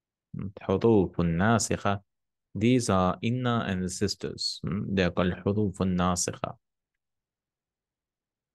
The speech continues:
And why they call nasikha? Because they enter on jumla ismiya, mubtada and khabar.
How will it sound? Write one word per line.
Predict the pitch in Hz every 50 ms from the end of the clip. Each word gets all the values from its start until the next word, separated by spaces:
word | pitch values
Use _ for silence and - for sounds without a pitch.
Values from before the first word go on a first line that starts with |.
| _ _ -
And | 117 120 117
why | 110 120 123 131 135
they | 131 117
call | 113 117
nasikha? | 117 107 101 104 110 - - 101 - 104 101 95 87
Because | 90 90 - - - 71 71 - - - - -
they | - 85 - - - -
enter | - 90 87 - 98
on | 92 92 90 87
jumla | 87 - 95 92 92 92 92 90 87 -
ismiya, | - - - - 95 101 104 101 87 82 82
mubtada | 82 87 85 87 - 87 87 87 87 85
and | 85 87
khabar. | - - - 95 90 87 87